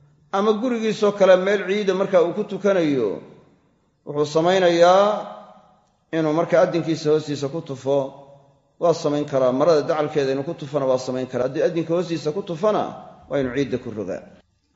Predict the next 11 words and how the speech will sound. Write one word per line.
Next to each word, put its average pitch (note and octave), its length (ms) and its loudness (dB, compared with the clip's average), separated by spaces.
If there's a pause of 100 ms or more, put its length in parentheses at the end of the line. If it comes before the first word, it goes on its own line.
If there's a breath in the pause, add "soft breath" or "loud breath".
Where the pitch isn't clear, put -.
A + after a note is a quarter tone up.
(200)
Xadiiskan G#3 420 0
masaa'il E3 400 0
baa D3 120 4
laga C#3+ 180 2
qaadanayaa. G2 600 -4 (1160)
Masaa'isha F3 480 4
xadiiska F3 320 0
laga E3 300 4
qaadanayaa D3+ 440 6
waxay D3 280 2
tahay D3 320 4